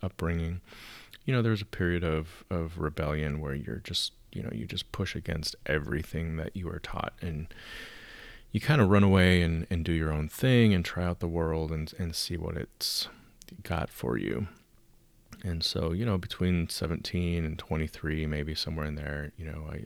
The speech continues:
I had a few of those years. Um, and, uh, so the interesting thing is, you know, when you do some studies on, um, birth order, um, there's this,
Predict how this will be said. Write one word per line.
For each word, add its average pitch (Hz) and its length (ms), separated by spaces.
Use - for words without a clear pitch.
I - 40
had - 160
a 85 60
few - 180
of 80 60
those 78 260
years. 78 400
Um, - 400
and, - 380
uh, 57 320
so - 180
the 101 100
interesting 151 500
thing 82 220
is, 80 240
you 95 60
know, 90 80
when 87 140
you 92 100
do 110 180
some - 200
studies 85 440
on, 78 580
um, - 560
birth 98 280
order, 92 360
um, 85 480
there's 90 240
this, - 420